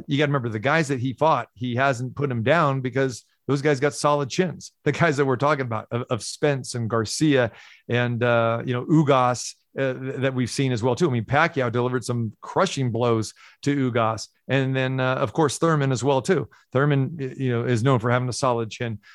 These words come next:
So, yeah, I, I think a lot of it has to do with the opponents. As far as Crawford goes, you know, Crawford is one of these guys that's very tactical. He's got power as well, too. Uh, but again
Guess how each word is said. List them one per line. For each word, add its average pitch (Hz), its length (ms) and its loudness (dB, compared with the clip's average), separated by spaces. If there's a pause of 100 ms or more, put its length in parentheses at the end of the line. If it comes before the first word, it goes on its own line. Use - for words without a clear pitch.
(120)
So, 170 380 2 (220)
yeah, 175 300 6
I, 160 240 -2
I 160 40 0
think 175 320 0
a 156 100 0
lot 170 200 2
of 165 60 -2
it 156 80 0
has 151 160 -2
to 131 100 -14
do 135 460 0 (120)
with 143 220 2
the 131 140 2
opponents. 120 600 -2 (240)
As 131 120 2
far 156 260 2
as 127 100 -2
Crawford 147 720 0
goes, 113 480 0 (320)
you 135 80 -2
know, 131 160 0
Crawford 147 720 2
is 120 200 -2
one 139 120 -2
of 131 60 -4
these 127 160 -4
guys 123 280 0
that's 104 120 -6
very 127 300 -2
tactical. 135 760 -4
He's 139 220 0
got 131 260 0
power 139 440 0
as 110 120 -2
well, 127 300 0
too. 147 400 0 (340)
Uh, 127 300 0
but 143 180 -4
again 135 400 -6